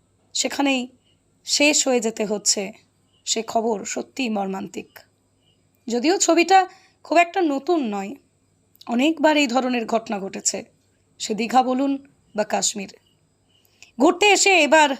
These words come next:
সমুদ্রে তলিয়েই প্রাণ গেল হুগলির ধনিয়াখালীর বসগ্রামের বছর সাতাশের এক বাসিন্দা, যাকে ঘিরেই রীতিমতো শোরগোল সৈকত শহর দীঘায়।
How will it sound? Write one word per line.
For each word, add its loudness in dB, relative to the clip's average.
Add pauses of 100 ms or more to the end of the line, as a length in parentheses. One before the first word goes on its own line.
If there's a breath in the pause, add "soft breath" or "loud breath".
সমুদ্রে 2
তলিয়েই 2
প্রাণ 2
গেল 0
হুগলির -2
ধনিয়াখালীর 0
বসগ্রামের -2 (380 soft breath)
বছর 4
সাতাশের 2
এক 2 (300 soft breath)
বাসিন্দা, 2 (220 soft breath)
যাকে 2
ঘিরেই 4
রীতিমতো 0
শোরগোল -2
সৈকত -4
শহর -2
দীঘায়। 0